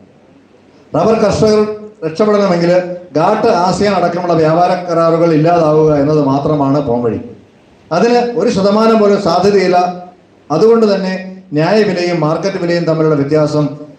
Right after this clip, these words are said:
കർഷകരുടെ ബാങ്ക് അക്കൗണ്ടിലേക്ക് ഇടനിലക്കാരില്ലാതെ നേരിട്ട് നൽകുന്ന റബ്ബർ ഉത്തേജക പദ്ധതിയിലേക്ക് ആവശ്യമായ പണം കേന്ദ്രത്തിൽ നിന്നും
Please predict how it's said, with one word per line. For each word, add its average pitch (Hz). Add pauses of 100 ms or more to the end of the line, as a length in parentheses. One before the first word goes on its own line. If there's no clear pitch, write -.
(280)
കർഷകരുടെ 214
ബാങ്ക് 185
അക്കൗണ്ടിലേക്ക് 185 (100)
ഇടനിലക്കാരില്ലാതെ 180
നേരിട്ട് 185
നൽകുന്ന 170
റബ്ബർ 180
ഉത്തേജക 180
പദ്ധതിയിലേക്ക് 156
ആവശ്യമായ 156
പണം - (340)
കേന്ദ്രത്തിൽ 220
നിന്നും 233